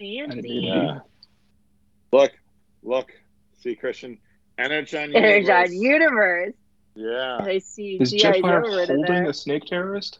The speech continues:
Speaker 1: Or
Speaker 2: No.
Speaker 1: Army
Speaker 3: No,
Speaker 2: A
Speaker 3: these
Speaker 2: Void
Speaker 3: are
Speaker 2: Rival.
Speaker 3: Void Rivals that he's holding.
Speaker 1: Oh. Got it.
Speaker 3: Yeah.
Speaker 2: Those are the characters from the new property.
Speaker 3: Yes.
Speaker 2: Will you hate the new property as much as you hate G I Joe? Hmm.
Speaker 1: Depends.
Speaker 2: It does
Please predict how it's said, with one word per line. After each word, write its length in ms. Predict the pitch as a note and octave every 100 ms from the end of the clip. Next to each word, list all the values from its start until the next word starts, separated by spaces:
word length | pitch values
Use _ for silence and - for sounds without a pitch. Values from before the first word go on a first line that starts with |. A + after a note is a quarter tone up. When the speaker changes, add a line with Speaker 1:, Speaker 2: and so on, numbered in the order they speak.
| _ _ _ _ _
Speaker 1:
Or 80 | -
Speaker 2:
No. 80 | D3
Speaker 1:
Army 260 | D#3+ D#3 D3+
Speaker 3:
No, 360 | D#3 C#3+ A#2 G#2+
Speaker 2:
A 40 |
Speaker 3:
these 60 | B2+
Speaker 2:
Void 160 | E3
Speaker 3:
are 40 | C#3
Speaker 2:
Rival. 400 | D#3+ D#3+ C3 -
Speaker 3:
Void 60 | G2
Rivals 300 | E2+ E2+ G2
that 120 | F2
he's 120 | E2+
holding. 260 | G2+ E2+ -
Speaker 1:
Oh. 200 | - - _ _ _ _ _ _ _ _ _
Got 180 | - -
it. 160 | - - _ _ _ _ _ _ _
Speaker 3:
Yeah. 100 | F3
Speaker 2:
Those 100 | G3
are 60 | F#3+
the 100 | F3+
characters 380 | F#3+ F3+ F3 F3
from 180 | G3+
the 80 | F#3+
new 220 | E3+ F3 F3
property. 640 | A#3+ D#3+ D#3+ D#3+ D#3+ E3 - _ _ _ _ _
Speaker 3:
Yes. 140 | - F#3+
Speaker 2:
Will 80 | A#3
you 120 | B3+
hate 220 | C#4+ D#4+
the 80 | C4
new 220 | G#3 F#3+
property 400 | A#3+ G3+ A3 A3+
as 100 | G#3+
much 160 | G3+ F#3
as 80 |
you 140 | G3+ G3
hate 200 | F#3+ G3+
G 140 | F#3+
I 80 | F3
Joe? 340 | D#3+ D#3 F3 A#3 _ _
Hmm. 340 | G#3 F#3 E3+ E3
Speaker 1:
Depends. 460 | G3+ - A#2 A2+ - _ _ _ _ _ _ _ _ _ - - - -
Speaker 2:
It 180 | B3 -
does 220 | -